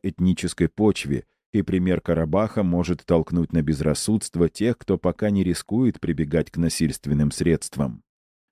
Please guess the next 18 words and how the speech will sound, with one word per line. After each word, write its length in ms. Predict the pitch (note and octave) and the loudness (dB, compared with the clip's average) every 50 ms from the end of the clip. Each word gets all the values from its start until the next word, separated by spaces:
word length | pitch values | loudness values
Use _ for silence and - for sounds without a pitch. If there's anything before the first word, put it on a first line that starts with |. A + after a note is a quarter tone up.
| - | -8
Горбачев 500 | D#2+ G2 G#2 G#2+ A#2 B2 - - E3 - | -2 0 0 0 0 0 0 -2 -2 0
отверг 420 | C#3 C3 - C3 C#3 C#3+ B2 - - | -2 -2 -2 0 0 0 0 0 -2
идею 280 | G2 F#2 G#2 G#2+ G2 E2+ | -2 0 0 2 2 0
передачи 480 | - G2 F#2 F#2+ F2 G2 F2+ - - | 0 0 0 2 2 2 2 2 0
Нагорного 460 | F#2 F2+ F2 E2+ F#2+ F2+ F2 F#2 E2+ E2 | 0 0 2 2 2 2 2 2 0 0
Карабаха 540 | - F#2 F2 F2+ F2+ F2+ F2+ F2+ - F2 E2 | 0 0 0 0 2 0 0 0 0 0 -2
Армении, 540 | E2 F2 A2 A#2+ A#2+ A#2+ A#2+ A#2 A#2 G#2 - - | 0 0 0 0 2 2 2 0 0 -2 -4 -4
но 140 | B2 B2 A#2 | -4 -2 0
пообещал 540 | - B2 A#2 G#2+ A2 G2+ - A#2+ A#2+ A2+ | 2 2 2 2 0 -2 0 0 0 0
провести 480 | - - F#2+ F2+ F#2 F#2 - - F#2+ F2 | 0 0 0 0 0 0 0 0 0 0
в 20 | |
регионе 500 | D#2+ E2+ D#2 D2 E2+ F#2 F#2+ F#2+ F#2 F2 | 0 0 0 0 2 2 2 2 2 2
реформы 520 | D#2 D#2+ D2+ - - G2+ G#2+ G#2 A2+ A#2 A2+ | 2 0 -2 0 0 0 2 2 2 2 2
в 100 | F2+ E2+ | 2 0
области 400 | F2 E2 E2+ F#2 E2 - - F2+ | -2 0 0 0 0 0 -4 -4
культуры 540 | - - F#2+ E2+ - E2 D#2 D#2 D#2+ D#2+ D2+ | 0 0 0 0 0 0 0 2 2 0 0
и 20 | |
экономики. 720 | D2 - F#2 F2 E2+ D#2+ C#2 C2+ C2 - - - A#1+ - | 0 0 0 2 2 2 0 -2 -4 -8 -10 -14 -14 -14